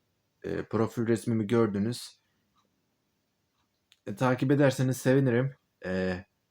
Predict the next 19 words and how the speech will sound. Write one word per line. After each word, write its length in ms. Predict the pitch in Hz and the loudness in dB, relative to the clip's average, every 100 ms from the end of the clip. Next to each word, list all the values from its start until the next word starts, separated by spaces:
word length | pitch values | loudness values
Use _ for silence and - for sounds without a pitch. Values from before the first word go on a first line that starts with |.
| _ - _ _ | _ -20 _ _
hem, 420 | 113 127 107 110 - _ _ | 0 2 0 -6 -14 _ _
e, 320 | 85 85 85 107 | -6 -4 0 4
bu 300 | 131 117 - | 4 4 2
uygulamalardan 680 | 107 110 110 113 120 127 127 | 2 4 2 2 2 2 2
hem 220 | 135 113 | 0 2
de, 220 | 127 139 _ _ _ _ - | -2 -4 _ _ _ _ -8
e, 400 | 85 87 85 82 - _ _ _ _ - | -4 0 0 -2 -8 _ _ _ _ -8
YouTube'da 840 | 95 127 123 107 - 127 131 - - | 2 4 2 -4 0 4 4 2 -2
abone 280 | 107 123 | 2 4
olursanız 460 | 123 120 110 110 98 | 4 2 0 -4 -4
sevinirim 420 | - 107 117 127 | -2 0 0 2
arkadaşlar. 680 | 123 120 120 117 131 127 - _ _ _ _ _ | 0 0 -4 -2 -2 -4 -6 _ _ _ _ _
Böyle 360 | 101 127 123 117 | 2 2 4 0
bunları, 540 | 113 117 120 113 95 _ _ _ | 0 0 2 0 -2 _ _ _
e, 220 | 90 87 87 | -8 -6 -4
attığım 440 | - - 135 123 | -4 -4 -2 0
ürünleri 340 | 117 117 113 | 0 0 0
göstermek 460 | 107 107 - 113 107 | 0 -2 0 -2 -4
istedim. 360 | - 90 107 | -4 -4 -4